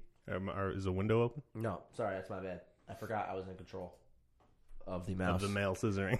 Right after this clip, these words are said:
Speaker 1: <laughs>
Speaker 2: Takes the, yeah, takes the,
Speaker 1: And
Speaker 2: takes the team.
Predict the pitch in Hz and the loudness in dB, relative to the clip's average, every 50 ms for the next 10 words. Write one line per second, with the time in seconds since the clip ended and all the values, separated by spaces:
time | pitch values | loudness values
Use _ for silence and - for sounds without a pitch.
0 | - - - - - - - 113 104 - - - 104 95 90 - - 95 85 - | 0 -2 -14 -18 -8 -2 0 0 2 2 0 0 0 0 0 0 0 0 0 0
1 | - - - 117 104 - - 107 98 - - - - 101 87 82 - - - 139 | -2 -2 0 0 0 2 2 2 2 2 -2 -10 -10 -10 -10 -10 0 6 8 10
2 | 127 - - 92 - 135 131 123 120 117 | 10 8 6 8 10 12 12 12 10 6